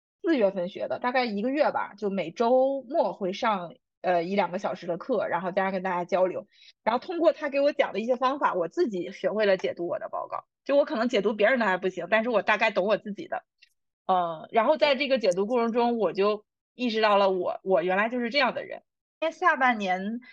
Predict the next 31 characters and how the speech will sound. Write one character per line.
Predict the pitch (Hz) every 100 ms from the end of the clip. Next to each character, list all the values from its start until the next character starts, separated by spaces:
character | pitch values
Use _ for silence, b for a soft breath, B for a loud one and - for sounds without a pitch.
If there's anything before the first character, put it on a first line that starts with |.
| B B _ _ - -
的 | 269 254
很 | - 165
多 | 262
活 | - 196 208
动 | 349
上 | 277 226
面， | 202 180 165 165
慢 | 226 285
慢 | 294 285
的 | 285
就 | 269
在 | 277
回 | 254 226
想 | 311 196 208
我 | 170
是 | - 247
年 | 202 190 196
初 | 208 - 240 240
对 | 233 247
自 | 208 240
己 | 190
这 | 180
个 | 190
盖 | 220
洛 | 214 214
普 | 214 180
报 | 185
告 | 208
的 | 208
解 | 208 143
读， | 170 180 170